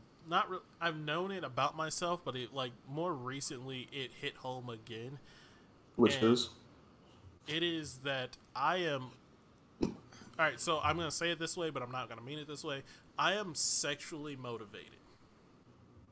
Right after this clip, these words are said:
Speaker 1: And
Speaker 2: What do
Speaker 1: not
Speaker 2: you
Speaker 1: in the
Speaker 2: mean?
Speaker 1: s-, yeah, this
Speaker 2: What
Speaker 1: is
Speaker 2: do
Speaker 1: why
Speaker 2: you
Speaker 1: I had to, like, to change it. Um, I am motivated by women, so, like, a lot of people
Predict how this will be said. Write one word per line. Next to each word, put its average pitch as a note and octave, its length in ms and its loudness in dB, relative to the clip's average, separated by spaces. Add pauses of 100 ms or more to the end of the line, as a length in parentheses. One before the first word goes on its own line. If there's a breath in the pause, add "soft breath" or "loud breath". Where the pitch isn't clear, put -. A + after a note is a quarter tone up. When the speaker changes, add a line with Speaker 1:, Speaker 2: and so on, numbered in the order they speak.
(1040)
Speaker 1:
And D#3+ 160 4
Speaker 2:
What D3 60 2
do C#3 60 12
Speaker 1:
not C3+ 120 12
Speaker 2:
you D3 60 12
Speaker 1:
in C3 60 12
the B2+ 60 12
Speaker 2:
mean? B2+ 100 12
Speaker 1:
s-, - 200 8 (420)
yeah, C#3+ 260 2
this A#2+ 120 4
Speaker 2:
What C#3 60 12
Speaker 1:
is C#3+ 80 12
Speaker 2:
do C#3 60 10
Speaker 1:
why B2 100 12
Speaker 2:
you B2+ 40 12
Speaker 1:
I - 40 12
had F3 140 4
to, D#3+ 100 2 (100)
like, D3 220 0
to A#3+ 80 12
change D#3+ 360 2
it. A#2 120 -10 (400 soft breath)
Um, E3 340 8 (100)
I F3+ 180 4
am A3+ 180 2
motivated D3+ 880 0
by C3+ 380 6 (380)
women, D3+ 600 -6 (220)
so, F3+ 340 4
like, B2+ 420 0 (2000)
a E3 80 6
lot F3+ 240 6
of - 80 0
people F#3+ 320 -8